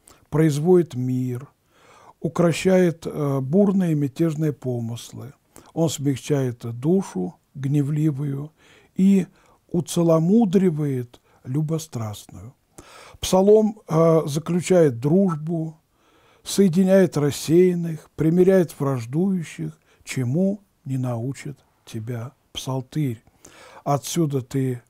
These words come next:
познаешь величие мужества, строгость правосудия, честность целомудрия, совершенство благоразумия, образ покаяния, меру терпения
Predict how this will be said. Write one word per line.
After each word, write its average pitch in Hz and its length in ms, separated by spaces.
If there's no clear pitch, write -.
познаешь 143 680
величие 143 540
мужества, 156 840
строгость 190 560
правосудия, 160 1080
честность 170 600
целомудрия, 165 960
совершенство 151 840
благоразумия, 131 1080
образ 196 420
покаяния, 160 880
меру 147 360
терпения 170 920